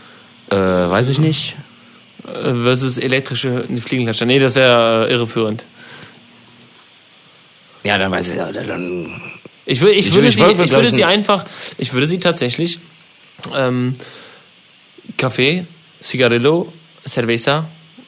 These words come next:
Speaker 2: äh, was
Speaker 1: Numero
Speaker 2: heißt
Speaker 1: uno.
Speaker 2: Numero uno. Numero uno, was heißt, was, was heißt Teil oder Part? Ah, ich hänge immer nur am Handy, ne?
Speaker 1: Partos.
Speaker 2: Partos.
Speaker 1: Patros.
Speaker 2: Teil,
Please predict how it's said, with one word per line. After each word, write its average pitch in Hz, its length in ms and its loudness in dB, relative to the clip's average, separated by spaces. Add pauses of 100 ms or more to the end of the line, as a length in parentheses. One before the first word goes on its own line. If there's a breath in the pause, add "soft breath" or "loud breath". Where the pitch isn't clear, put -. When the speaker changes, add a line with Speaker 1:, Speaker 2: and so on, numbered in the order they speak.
(360)
Speaker 2:
äh, - 40 -6 (240)
was 123 80 -4
Speaker 1:
Numero 151 360 6
Speaker 2:
heißt - 100 2
Speaker 1:
uno. 107 400 2
Speaker 2:
Numero 165 380 4
uno. 131 480 2
Numero 151 320 2
uno, 175 280 2
was 170 140 0
heißt, 170 160 -2
was, 156 140 -2
was 151 160 -4
heißt 143 220 -8
Teil 165 440 -2
oder 120 180 -4
Part? 151 600 0 (760 loud breath)
Ah, 131 280 -6
ich 127 140 -8
hänge 139 200 -8
immer 131 140 -8
nur 131 100 -10
am 131 80 -12
Handy, 135 260 -12
ne? - 200 -12 (540 loud breath)
Speaker 1:
Partos. 117 540 -2 (280)
Speaker 2:
Partos. 135 640 0
Speaker 1:
Patros. 98 540 -2 (180)
Speaker 2:
Teil, 151 500 2